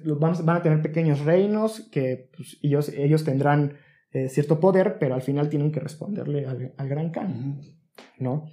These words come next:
Speaker 1: Entonces, en esta carta que llevan a Gio-, Giovanni da Pian del Carpine, eh, llamada Cum Non Solum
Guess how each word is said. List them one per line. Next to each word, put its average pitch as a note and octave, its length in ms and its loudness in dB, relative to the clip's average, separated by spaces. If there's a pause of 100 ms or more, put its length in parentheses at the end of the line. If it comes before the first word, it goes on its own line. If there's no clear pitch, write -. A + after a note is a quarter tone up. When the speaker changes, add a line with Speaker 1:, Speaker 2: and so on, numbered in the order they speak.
(420)
Speaker 1:
Entonces, G#3+ 280 8
en A3+ 80 10
esta A#3+ 280 4
carta A3 360 6
que E3+ 120 4
llevan F3+ 260 8
a F3 80 6
Gio-, D#3+ 260 6
Giovanni F3 380 6
da E3+ 160 4
Pian E3+ 140 4
del E3 140 4
Carpine, D#3+ 920 0
eh, C#3 320 0
llamada D#3 420 6
Cum F3 180 8
Non F3 180 6
Solum E3+ 600 4